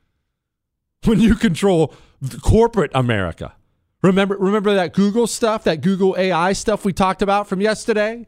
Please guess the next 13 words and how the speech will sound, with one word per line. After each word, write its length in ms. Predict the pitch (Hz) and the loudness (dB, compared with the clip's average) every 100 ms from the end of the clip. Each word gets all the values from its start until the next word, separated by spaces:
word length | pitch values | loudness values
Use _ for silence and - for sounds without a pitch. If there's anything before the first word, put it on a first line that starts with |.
| _ _ _ _ _ _ _ | _ _ _ _ _ _ _
That's 240 | - 196 - | -2 -2 0
the 80 | 226 | 0
most 240 | 226 214 | 0 0
powerful 380 | 208 202 202 196 | -2 0 -2 -4
corporation 680 | - 202 190 196 190 185 135 | -2 -2 0 -2 -2 -4 -4
probably 600 | - 175 196 208 214 214 | -2 0 -2 -2 -4 -2
on 240 | 175 170 | -2 -2
planet 420 | 151 185 185 175 - | -4 -4 -2 -2 -2
Earth. 400 | 208 196 - - - _ _ | -2 -2 -8 -20 -20 _ _
And 320 | - 170 165 160 | -2 0 -2 -4
America-hating, 1080 | 156 151 180 220 214 214 151 185 175 185 180 - | -6 -2 -2 -2 -2 -2 0 0 0 -2 -6 -10
white-hating, 920 | 107 131 208 220 165 175 180 175 175 - _ | -4 0 2 0 -2 -2 0 -2 -4 -10 _
Christian-hating, 1080 | - 220 233 - 196 202 156 185 180 185 170 | -6 -2 -2 -4 -6 -2 0 0 0 -2 -6